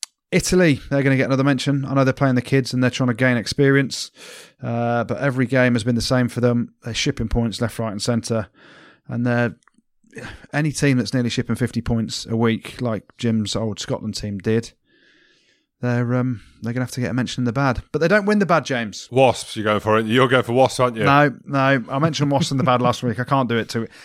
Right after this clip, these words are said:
Speaker 1: they don't deserve to be in the bad for losing to Bristol away, so I'm not gonna put them in there. Uh, but the bad, Jim, <laughs> goes to your countryman. Your country,
Speaker 2: Oh.
Speaker 1: Scotland. And you were disappointed earlier, weren't you?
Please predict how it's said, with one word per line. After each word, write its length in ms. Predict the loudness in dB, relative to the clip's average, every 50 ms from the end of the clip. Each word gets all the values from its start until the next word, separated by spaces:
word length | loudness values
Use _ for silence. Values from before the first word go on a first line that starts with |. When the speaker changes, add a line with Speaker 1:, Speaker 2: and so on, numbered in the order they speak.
| -20 -18 _
Speaker 1:
they 100 | -2 2
don't 140 | 2 2 2
deserve 260 | 0 0 0 0 0 0
to 60 | -2
be 60 | -2
in 60 | -2
the 60 | 0 0
bad 200 | 0 -2 -2 -2
for 80 | -2 -2
losing 220 | -2 -2 -2 -4
to 60 | -4
Bristol 320 | -4 -4 -6 -6 -6 -8 -4
away, 280 | -4 -2 -2 -4 -6 -4
so 120 | -4 -2
I'm 60 | -2
not 100 | -2 -2
gonna 120 | -4 -6 -6
put 120 | -6 -6
them 120 | -6 -4 -2
in 100 | -2 -2
there. 240 | -2 -2 -4 -8 _ _ _ -20 -20 -20 -20 _ _
Uh, 280 | -2 0 2 2 4 2
but 120 | 2 0
the 60 | 2
bad, 240 | 2 2 2 2 2
Jim, 320 | 2 2 2 2 2 0 -2 -6 -16 _ _ _ _ _ _
<laughs> 400 | -20 -20 -20 -20 -20 -20 -2 0
goes 160 | 0 0 0
to 100 | -2 0
your 140 | 0 0 0
countryman. 720 | 0 0 -2 -2 0 2 2 4 6 6 4 4 2 -4 -10 _ _ _ -20 -20 -20 -20 -20 -20 -20 _ _
Your 200 | 2 4 4 4
country, 380 | 4 4 2 4 4 4 4 4
Speaker 2:
Oh. 20 |
Speaker 1:
Scotland. 840 | 4 2 0 4 6 6 8 8 6 6 6 4 2 -2 -6 -14 -14 _
And 140 | -2 2 2
you 80 | 4 4
were 80 | 4
disappointed 520 | 4 2 0 0 -2 0 0 0 2 2 0
earlier, 200 | 2 2 2 2
weren't 200 | 2 0 0 0
you? 200 | 0 0 0 -2